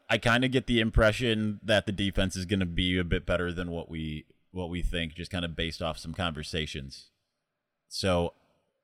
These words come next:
that's good, but that, you couple that with the,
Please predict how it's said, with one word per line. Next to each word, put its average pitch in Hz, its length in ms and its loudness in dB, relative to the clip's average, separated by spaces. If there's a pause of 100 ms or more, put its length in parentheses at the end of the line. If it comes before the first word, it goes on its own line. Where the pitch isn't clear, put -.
(380)
that's 107 340 0
good, 98 400 4
but 101 200 -4
that, 107 380 4
you 101 160 -4
couple 127 320 6
that 113 300 6
with 104 280 2
the, 101 460 2